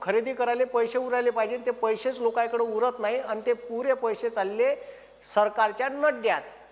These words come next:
एवढी टॅक्स प्रणाली एखाद्या देशाच्या अर्थव्यवस्थेसाठी घातक असू शकते.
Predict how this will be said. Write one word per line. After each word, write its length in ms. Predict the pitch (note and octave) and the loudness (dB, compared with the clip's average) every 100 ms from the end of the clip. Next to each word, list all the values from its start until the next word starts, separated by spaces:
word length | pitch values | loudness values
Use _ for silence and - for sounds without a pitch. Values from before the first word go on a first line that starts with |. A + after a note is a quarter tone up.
| - - - - - | -20 -20 -20 -20 -2
एवढी 360 | F3+ A3+ C4 C#4+ | 2 4 2 0
टॅक्स 340 | B3 B3+ B3+ | 2 2 0
प्रणाली 640 | A#3+ A#3 A#3+ A#3 C#4 A#3+ | -4 0 2 0 0 0
एखाद्या 400 | G#3 A#3 A#3 C4 | 2 2 2 0
देशाच्या 500 | G#3 A3 A#3+ A3+ B3+ A3+ | 2 0 0 0 0 2
अर्थव्यवस्थेसाठी 960 | G3 A3 B3 A#3+ A#3 - A3+ A3 C4 | 2 2 2 2 0 -2 -2 -2 -2
घातक 420 | A#3 G3+ A#3 C#4+ | 0 2 4 2
असू 200 | C4 - | 2 0
शकते. 460 | G3+ F3 - D3 | -6 -8 -8 -16